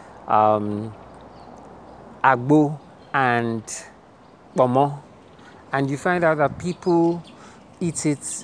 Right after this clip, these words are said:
I mean, in a bunch of, um, gatherings, maybe taxi drivers,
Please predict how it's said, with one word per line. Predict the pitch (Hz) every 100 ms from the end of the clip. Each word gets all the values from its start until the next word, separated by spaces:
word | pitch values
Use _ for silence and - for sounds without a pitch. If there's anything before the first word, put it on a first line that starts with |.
| 143
I | 156
mean, | 127 123 127
in | 131 127
a | 123
bunch | 117 147 156 -
of, | - 131 120
um, | 123 120 117 113 113 110 - - - - - - 131
gatherings, | 147 143 143 143 139 123 -
maybe | 131 123 113
taxi | - 135 135 123
drivers, | 135 127 113 123 123 123 120 -